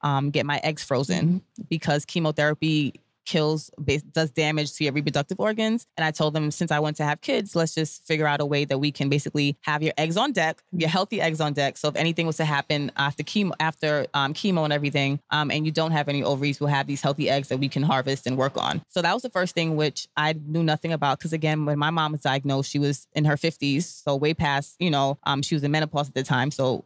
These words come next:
Speaker 1: you know, she didn't have to worry about that. But because
Speaker 2: Right.
Speaker 1: I was in my thirties, twenty, you know, in my thirties, um, you know, I'm still at age when I can, you know, conceive. So that was the first step. So the first step was basically figuring out what they wanted to do with my eggs. Um, and then it was basically my breast cancer treatment,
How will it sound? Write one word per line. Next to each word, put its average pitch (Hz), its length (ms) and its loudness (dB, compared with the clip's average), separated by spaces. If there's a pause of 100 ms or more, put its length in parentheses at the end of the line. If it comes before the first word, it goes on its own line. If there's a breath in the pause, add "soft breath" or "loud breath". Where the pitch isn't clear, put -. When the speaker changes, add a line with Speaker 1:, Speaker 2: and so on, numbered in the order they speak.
(120)
Speaker 1:
you 180 140 0
know, 131 160 0
she - 140 -8
didn't 151 100 4
have 143 80 0
to 143 80 -6
worry 143 100 2
about 135 240 0
that. 127 220 0
But 135 100 -4
because 151 240 -2
Speaker 2:
Right. 143 80 0
Speaker 1:
I 143 40 2
was 147 140 -2
in 143 60 -2
my 135 100 0
thirties, 208 600 0
twenty, 170 360 0
you 190 120 0
know, 165 60 2
in 160 60 0
my 156 80 2
thirties, 165 540 0 (100)
um, 147 520 0 (200 soft breath)
you 214 80 -2
know, 190 80 4
I'm 165 80 0
still 160 240 0
at 151 120 2
age 147 240 -2
when 143 100 0
I 139 100 2
can, 143 300 0
you 160 80 2
know, 151 60 4 (100)
conceive. 143 680 0
So 170 120 -6
that 170 140 2
was 208 80 -2
the 190 80 -10
first 156 220 0
step. 107 180 -4
So 151 100 -2
the 147 40 -2
first 156 200 0
step 160 140 0
was 151 100 -4
basically 151 360 0
figuring 143 240 -2
out 139 100 0
what 143 80 -6
they 139 80 0
wanted 143 200 0
to 143 80 -2
do 143 120 -2
with 147 100 0
my 156 140 2
eggs. 139 520 -2
Um, 160 240 0
and 160 180 -2
then 170 160 2
it 180 40 0
was 175 200 0
basically 165 400 0
my 156 140 2
breast 160 220 0
cancer 151 220 -2
treatment, 139 480 0